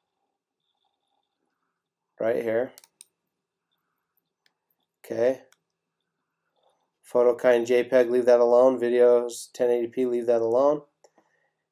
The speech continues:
And then click Export. It's gonna ask me where I wanna export them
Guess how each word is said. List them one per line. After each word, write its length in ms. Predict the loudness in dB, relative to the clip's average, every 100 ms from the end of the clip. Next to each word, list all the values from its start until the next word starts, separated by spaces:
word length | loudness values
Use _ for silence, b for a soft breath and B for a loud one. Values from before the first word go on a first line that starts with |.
| -8
And 80 | -8
then 100 | -6
click 240 | -6 -6
Export. 640 | -6 -6 -6 0 0 0 -6
It's 140 | -14 -8
gonna 140 | -4
ask 280 | -2 -4 -4
me 100 | -4
where 240 | 2 4
I 40 | 4
wanna 240 | 4 0
export 340 | -8 -12 -10 -8
them 160 | -8